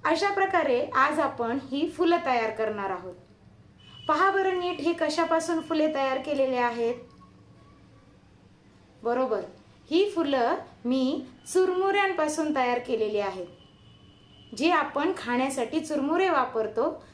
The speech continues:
त्या चुरमुऱ्यांचा वापर करून ही कलाकृती तयार केलेली आहे. तर मग शिकायचं का हे कसं तयार करायचं? आता यासाठी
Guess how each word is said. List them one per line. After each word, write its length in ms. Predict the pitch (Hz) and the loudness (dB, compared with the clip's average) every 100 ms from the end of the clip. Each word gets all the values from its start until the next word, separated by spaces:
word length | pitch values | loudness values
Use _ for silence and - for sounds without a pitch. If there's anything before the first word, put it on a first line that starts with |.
| - | -6
त्या 140 | 320 359 | 0 0
चुरमुऱ्यांचा 680 | 370 359 320 320 294 285 302 | 2 0 0 0 -2 -2 0
वापर 380 | 247 - 262 | 0 0 -4
करून 340 | 269 311 262 262 - - - | -2 -2 0 -2 -6 -16 -4
ही 180 | 349 | -2
कलाकृती 640 | 349 269 254 247 247 330 302 | 0 -2 -2 -2 -2 -2 0
तयार 260 | 240 233 | 0 0
केलेली 380 | 220 233 208 202 | -2 -4 -4 -4
आहे. 120 | 185 175 - - - - | -4 -6 -16 -20 -12 -2
तर 140 | 269 | 0
मग 280 | 277 285 302 - | 0 0 -2 -4
शिकायचं 540 | - 269 311 320 359 | -6 0 0 0 0
का 100 | 370 | 2
हे 140 | 370 | 2
कसं 280 | 381 359 359 359 | 0 0 0 0
तयार 200 | 330 330 | 0 0
करायचं? 500 | 311 311 311 311 339 349 - - - - - - | 0 0 -2 0 -2 -2 -10 -20 -20 -20 -20 -6
आता 200 | - 302 | -2 2
यासाठी 760 | 381 370 381 403 381 285 320 - | 4 4 2 2 0 -2 -2 -4